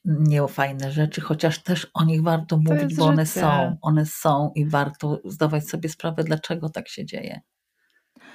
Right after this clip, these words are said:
Speaker 2: Plus to jest życie, jakby nie ma ludzi idealnych. E, i każdy z nas ma jakieś swoje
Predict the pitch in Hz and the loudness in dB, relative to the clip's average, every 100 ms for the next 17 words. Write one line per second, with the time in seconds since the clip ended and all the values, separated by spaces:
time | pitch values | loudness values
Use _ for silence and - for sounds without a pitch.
0 | - _ - 220 - 208 196 202 208 - | -20 _ -4 -4 2 2 4 4 2 2
1 | 160 160 160 175 170 - _ _ - - | -2 -2 -2 0 -2 -4 _ _ -20 -20
2 | - _ _ _ _ _ _ _ _ _ | -20 _ _ _ _ _ _ _ _ _
3 | _ - 196 165 160 156 156 156 147 147 | _ 2 4 6 4 2 2 2 2 0
4 | 143 147 - - _ _ _ _ _ _ | 0 -2 -6 -16 _ _ _ _ _ _
5 | - 156 147 160 160 - 165 - 165 156 | -4 -2 0 0 -2 -4 -8 -2 0 2
6 | 147 135 160 143 156 151 151 - - - | -2 0 0 0 -2 -4 -4 -8 -8 -8
7 | - 180 - | -8 -6 -6